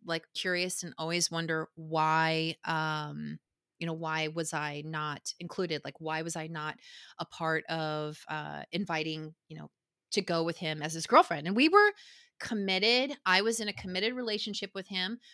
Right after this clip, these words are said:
Um, we were boyfriend, girlfriend, and yet he would take these weekend adventures and not want to bring me along.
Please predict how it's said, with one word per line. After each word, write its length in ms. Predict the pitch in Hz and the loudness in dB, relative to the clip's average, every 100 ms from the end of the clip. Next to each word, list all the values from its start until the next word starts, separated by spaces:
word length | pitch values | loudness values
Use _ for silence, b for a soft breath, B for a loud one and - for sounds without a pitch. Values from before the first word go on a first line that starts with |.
| B - | B -4
Um, 460 | 185 175 175 175 165 | 0 0 0 -4 -6
we 100 | 170 | -4
were 120 | 196 | -4
boyfriend, 480 | 190 202 202 247 247 | -2 -4 -2 -2 0
girlfriend, 680 | 190 175 180 180 190 214 - | 0 0 2 2 2 -2 -6
and 160 | 190 185 | -6 -2
yet 240 | 180 180 | 0 0
he 140 | - 180 | -2 -8
would 160 | 185 | -8
take 220 | - 170 | -4 -6
these 200 | - 180 | -4 -6
weekend 300 | 175 165 170 | -4 -6 -6
adventures 640 | 175 160 160 - 156 151 160 | -6 -6 -8 -6 -6 -6 -8
and 120 | 160 | -8
not 220 | 156 151 | -8 -8
want 220 | 160 151 - | -12 -14 -16
to 80 | 165 | -14
bring 240 | 160 147 | -10 -10
me 100 | 151 | -8
along. 400 | 170 226 233 156 | -4 0 -2 -4